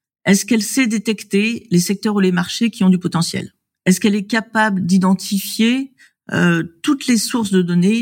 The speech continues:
issues de tous les points de contact avec sa marque, qu'ils soient on ou offline ? Est-ce que les données qu'elle récupère sont, euh,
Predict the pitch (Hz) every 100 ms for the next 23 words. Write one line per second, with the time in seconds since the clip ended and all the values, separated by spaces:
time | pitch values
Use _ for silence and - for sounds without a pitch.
0 | 240 196 - 202 190 - 269 240 226 202
1 | 202 190 202 180 165 - 170 202 247 -
2 | 139 - _ - 202 196 - 180 - 220
3 | 262 160 - _ - 185 196 185 165 78
4 | - - _ _ _ _ - - - -
5 | 202 202 202 247 214 180 226 233 233 202
6 | 190 190 202 185 233 240 - - 214 233
7 | 226 - 90 85 82